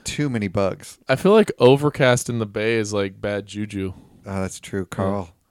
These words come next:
Speaker 2: Yeah.
Speaker 1: Carl the Fog.
Speaker 2: I don't know. Some people think it's cinematic, though. So
Speaker 1: Right.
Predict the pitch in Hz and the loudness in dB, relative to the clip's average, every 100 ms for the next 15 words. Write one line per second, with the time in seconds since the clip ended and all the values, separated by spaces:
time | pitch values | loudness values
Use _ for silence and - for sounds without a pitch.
0 | _ _ - 107 110 104 95 104 95 98 | _ _ -8 0 2 2 0 0 0 2
1 | 147 151 - 170 175 151 120 117 107 - | 2 2 0 -4 -4 -4 -6 -8 -8 -8
2 | 104 95 95 95 95 95 - 98 104 107 | -8 -8 -8 -8 -10 -12 -10 -10 -8 -8
3 | 110 | -10